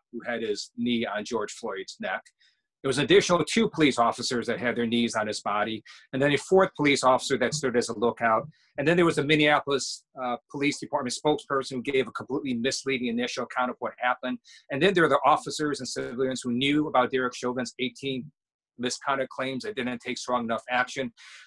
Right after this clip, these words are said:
So it takes an entire village to allow this kind of systematic, persistent, uh, murders of Black Americans, and that's what we're trying to fix.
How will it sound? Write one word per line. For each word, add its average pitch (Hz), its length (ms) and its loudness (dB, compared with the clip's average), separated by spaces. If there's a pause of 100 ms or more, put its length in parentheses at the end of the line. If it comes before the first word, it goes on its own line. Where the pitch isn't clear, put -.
(140)
So 165 240 2
it 254 120 4
takes 262 220 0
an 135 120 0
entire 160 540 0
village - 560 0
to - 100 -8
allow 135 240 2
this 127 180 -2
kind 131 200 -6
of 107 80 -6
systematic, 127 760 -2 (140)
persistent, 123 640 -4 (800)
uh, 113 260 -4 (340)
murders 123 760 -2 (160)
of 113 100 -8
Black 110 280 -2
Americans, 104 640 -10
and 113 120 -10
that's 127 280 0
what 131 180 0
we're 123 120 -4
trying 120 260 -2
to 113 40 -2
fix. - 420 -6